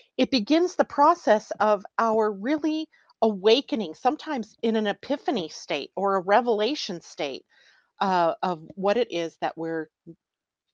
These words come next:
our next steps might be revealed to us, uh, what our truth is that's being revealed to us. And I just find it also fascinating that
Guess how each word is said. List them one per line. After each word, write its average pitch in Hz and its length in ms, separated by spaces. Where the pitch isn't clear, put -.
our 185 140
next - 280
steps - 400
might 202 200
be 208 160
revealed 190 460
to 180 200
us, 175 340
uh, 160 340
what 185 440
our 160 340
truth - 500
is 170 440
that's - 240
being 170 260
revealed 165 500
to 139 200
us. - 300
And 202 340
I 220 100
just 277 280
find 226 260
it 202 180
also 202 380
fascinating 165 760
that 143 140